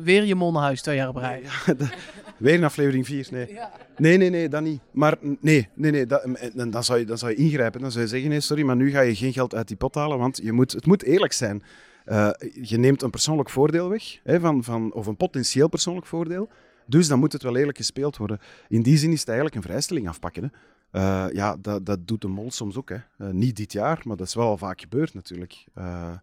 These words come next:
Speaker 2: dus ja, z-, zodra het op die eerlijke manier kon, kon het en zonder garantie. En dan vind ik dat het een spel is zoals een ander. Absoluut. Doe maar tegenargumenten, hè, met veel plezier, hè.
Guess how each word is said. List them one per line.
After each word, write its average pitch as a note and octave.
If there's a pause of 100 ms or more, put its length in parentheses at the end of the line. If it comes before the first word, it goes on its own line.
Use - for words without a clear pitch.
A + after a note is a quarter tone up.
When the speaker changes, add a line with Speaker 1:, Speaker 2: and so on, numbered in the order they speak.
(340)
Speaker 2:
dus C3
ja, D3+
z-, A2+
zodra B2+
het C#3+
op A#2+
die D#3+
eerlijke D#3+
manier C3
kon, F#3
kon D#3
het A#3+
en A#2+
zonder A2+
garantie. G2 (200)
En G2
dan G2
vind A#2
ik A2+
dat G2
het -
een D#2+
spel G2+
is B2
zoals F#2+
een D#2+
ander. B2 (260)
Absoluut. - (280)
Doe E3
maar -
tegenargumenten, D3+
hè, D#3+
met D3
veel B2
plezier, B2+
hè. C3+